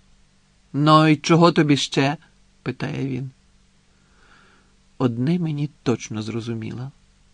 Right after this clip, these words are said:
Ця людина ніколи не вчилася в Суворовському училищі і не належить до кадетського корпусу.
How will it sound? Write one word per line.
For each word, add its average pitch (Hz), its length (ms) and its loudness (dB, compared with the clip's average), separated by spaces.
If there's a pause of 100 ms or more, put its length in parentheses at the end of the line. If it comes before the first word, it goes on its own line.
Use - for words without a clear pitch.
(220)
Ця 131 180 0
людина 127 640 -2 (200)
ніколи 139 540 -2
не 113 120 -4
вчилася 123 520 -6
в 107 60 -10
Суворовському 131 760 -4
училищі - 800 -10 (420)
і 135 100 0
не 131 140 4
належить 127 580 -2
до 123 200 -6
кадетського 123 640 -6
корпусу. 120 640 -16